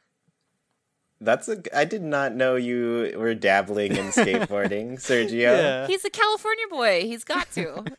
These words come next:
Speaker 3: <laughs>
Speaker 1: That's true. I mean, I guess we all did it.
Speaker 2: Yeah.
Speaker 1: I'm, I'm, I'm like that too.
Speaker 2: Oh, nice.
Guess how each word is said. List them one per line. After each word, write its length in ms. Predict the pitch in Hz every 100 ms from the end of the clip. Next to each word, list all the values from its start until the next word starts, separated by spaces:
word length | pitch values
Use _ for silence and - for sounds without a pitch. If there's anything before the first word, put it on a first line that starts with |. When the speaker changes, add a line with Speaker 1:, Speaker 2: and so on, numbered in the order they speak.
| - -
Speaker 3:
<laughs> 320 | - _ -
Speaker 1:
That's 220 | 113 113
true. 260 | - 151 143
I 120 | 107
mean, 200 | 123 135
I 60 | 127
guess 240 | 127 -
we 120 | 127
all 160 | 101 123
did 200 | 98 87
it. 220 | 87 87
Speaker 2:
Yeah. 320 | 135 175 185 123
Speaker 1:
I'm, 160 | 107 208 107 107
I'm, 60 | -
I'm 160 | 110 117
like 200 | 120 117
that 220 | 117 110
too. 280 | - 127 107
Speaker 2:
Oh, 160 | 123 143
nice. 320 | 123 127 -